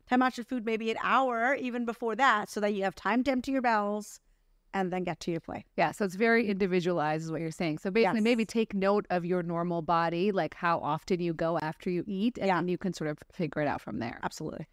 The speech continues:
Speaker 2: Does, okay, this one's, this one's sort of interesting. This one came from our Instagram audience, but does anal play have a, a, a possibility of actually improving constipation? Like, is there a,
Speaker 1: <laughs>
Speaker 2: or improving relaxation if you have pelvic floor dysfunction?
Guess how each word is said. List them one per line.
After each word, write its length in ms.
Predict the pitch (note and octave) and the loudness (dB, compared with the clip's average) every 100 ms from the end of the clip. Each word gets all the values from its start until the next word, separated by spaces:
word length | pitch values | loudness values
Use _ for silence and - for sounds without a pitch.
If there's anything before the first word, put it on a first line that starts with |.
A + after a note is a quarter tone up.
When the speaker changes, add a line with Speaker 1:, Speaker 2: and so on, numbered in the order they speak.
| F3 | 0
Speaker 2:
Does, 440 | A3 G3+ A#3 A3 - | 2 4 2 -2 -4
okay, 160 | F3+ | -2
this 180 | D#3+ A3 | 0 0
one's, 260 | B3 A3 - | 0 -2 -2
this 200 | F#3+ - | -4 0
one's 160 | A3 G#3 | 0 2
sort 160 | G3+ | 2
of 40 | F#3 | 2
interesting. 220 | F#3 F3+ | 0 -2
This 140 | F3+ | -2
one 100 | G3 | -2
came 200 | F#3 F3+ | 0 0
from 220 | E3+ F3+ - | 0 -2 -2
our 160 | D3+ D#3 | -2 -2
Instagram 600 | E3 - E3+ E3+ D3+ C#3+ | -4 -4 -4 0 0 -2
audience, 400 | C#3+ C#3 C#3 - | -2 -2 -4 -2
but 200 | - - _ _ _ _ - F3+ | -4 -4 _ _ _ _ -16 0
does 440 | A3 A#3 C4+ A#3 - | 4 6 4 0 -2
anal 420 | A3 A#3+ A#3 G#3 | 0 2 2 0
play 720 | - B3+ B3+ F3+ D3+ E3 F#3+ | -2 0 2 4 2 -2 -2
have 220 | F#3+ G3 - | -2 -2 0
a, 80 | F#3+ | -2
a, 160 | F#3+ - _ - | 0 -4 _ -12
a 80 | F#3+ _ - | -12 _ -6
possibility 640 | G#3 G#3+ - G3+ G#3+ G#3 | 2 2 2 0 2 4
of 60 | G3+ | 2
actually 400 | E3 F#3 - F#3 | 0 -2 -2 0
improving 680 | F#3+ - B3 A#3 G#3 F#3+ F3 | 0 -2 0 2 2 2 0
constipation? 960 | F#3+ F3+ - F3 - D3 D#3 - - F3 | 0 0 -2 -6 -4 -4 -4 -8 -8 -4
Like, 180 | F3 - | -2 0
is 200 | G3+ G#3+ | 0 2
there 200 | A3 G#3+ | 2 4
a, 200 | G3+ - _ | 2 -2 _
Speaker 1:
<laughs> 140 | A3 A#3 | -6 0
Speaker 2:
or 180 | B3 | 2
improving 460 | A#3 G#3+ C4+ B3+ A#3 | 2 0 0 2 4
relaxation 580 | A3+ A3 G3+ A#3+ A3+ F#3+ | 6 4 4 2 0 0
if 100 | F3+ | 2
you 60 | |
have 160 | F3+ F3 | 2 2
pelvic 320 | G3 E3+ F3 | 2 2 0
floor 220 | - F3+ | 0 0
dysfunction? 640 | D#3+ - - - - - | 0 -6 -10 -10 -10 -12